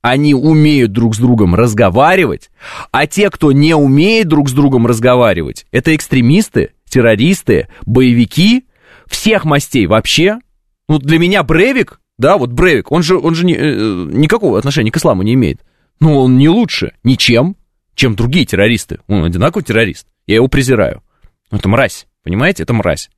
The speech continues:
Которую, кстати, к-, как-то очень ласково содержат в очень хорошей тюрьме. Ну, может быть, у них такие правила в этой стране.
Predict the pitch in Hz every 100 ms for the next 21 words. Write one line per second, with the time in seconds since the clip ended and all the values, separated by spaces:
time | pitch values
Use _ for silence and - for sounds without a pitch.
0 | _ - - 135 127 135 - - - 120
1 | 123 120 117 - - - 104 123 151 -
2 | 110 - 113 135 123 - - 104 98 -
3 | 78 110 - 113 113 113 - 107 90 67
4 | - - 107 104 95 95 104 - - 104
5 | - 71 62 62 53 - - - - -
6 | - - 69 64